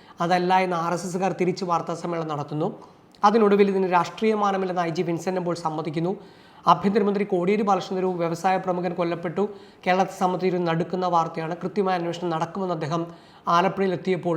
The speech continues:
മാധ്യമപ്രവർത്തകരോട് വിശദീകരിക്കുന്നു. അങ്ങനെ ഒട്ടനവധി സ്ഥലങ്ങളിൽ നിന്നും, കൊച്ചിയിൽ നിന്നും, കോഴിക്കോട് നിന്നും, കോട്ടയത്ത് നിന്നും, ആലപ്പുഴയിൽ നിന്നും, തിരുവനന്തപുരത്തു നിന്നും ഇതുമായി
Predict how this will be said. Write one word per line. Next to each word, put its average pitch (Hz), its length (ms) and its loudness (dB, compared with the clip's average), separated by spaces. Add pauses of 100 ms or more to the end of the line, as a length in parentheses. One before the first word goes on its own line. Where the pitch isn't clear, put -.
(140)
മാധ്യമപ്രവർത്തകരോട് 165 640 -2
വിശദീകരിക്കുന്നു. 160 600 -4 (440)
അങ്ങനെ 226 260 4
ഒട്ടനവധി 262 520 4
സ്ഥലങ്ങളിൽ 190 360 2
നിന്നും, 175 220 0
കൊച്ചിയിൽ 196 300 -2
നിന്നും, 175 200 0 (440)
കോഴിക്കോട് 202 480 6
നിന്നും, 180 200 -2 (180)
കോട്ടയത്ത് 196 520 0
നിന്നും, 170 220 -2 (240)
ആലപ്പുഴയിൽ 185 480 0
നിന്നും, 180 180 -2 (100)
തിരുവനന്തപുരത്തു 185 540 0
നിന്നും 170 160 -2 (120)
ഇതുമായി 185 260 -2